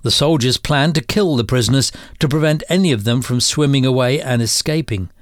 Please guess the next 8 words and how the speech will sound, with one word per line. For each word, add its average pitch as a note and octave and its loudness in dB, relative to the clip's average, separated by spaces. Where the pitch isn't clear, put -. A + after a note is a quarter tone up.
But E3 0
the E3 0
centurion F3 2
wanted C#3+ 0
to C#3+ -2
spare C3+ 0
Paul's A#2 -2
life C#3 -2